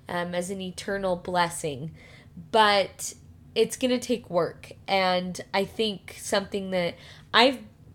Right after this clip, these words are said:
recognized over the last little while especially is Taylor and I both grew up very different backgrounds. We both have had very different experiences in our lives. And so when we, you know, when we came together, when we got married, um, you know, I've said,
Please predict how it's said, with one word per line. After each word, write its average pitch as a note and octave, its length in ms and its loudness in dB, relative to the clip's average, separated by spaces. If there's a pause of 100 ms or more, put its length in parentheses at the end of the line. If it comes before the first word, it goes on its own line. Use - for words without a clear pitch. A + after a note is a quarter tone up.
(120)
recognized G3+ 680 2
over F3+ 160 2
the F3+ 120 2
last F3 440 0
little F#3+ 240 4
while F3 220 4
especially F3+ 580 -2
is F3 180 -2 (360)
Taylor B3 320 2
and C#4 120 -2
I G3 120 0
both F#3+ 580 4
grew G3+ 220 4
up - 160 0 (280)
very F#3+ 380 -4
different F#3+ 400 -6
backgrounds. F#3 800 0
We F#3 80 -4
both F3 240 0
have G3 120 -6
had F3 200 0
very E3+ 200 0
different F3 300 -6
experiences G3 840 -6
in A3 100 0
our G3 160 -2
lives. F#3 580 0 (300)
And G3+ 220 -2
so G#3+ 160 0
when G3 180 -2
we, G3 440 -4
you G3+ 120 -4
know, F#3+ 80 -2
when F#3+ 140 -4
we G3 100 -4
came A3+ 300 0
together, G#3 380 6
when G3 140 2
we G3+ 100 -2
got F#3 280 2
married, F3+ 480 -2 (360)
um, F3+ 300 2
you F#3+ 100 -4
know, F#3 100 0
I've G3 300 2
said, E3 420 2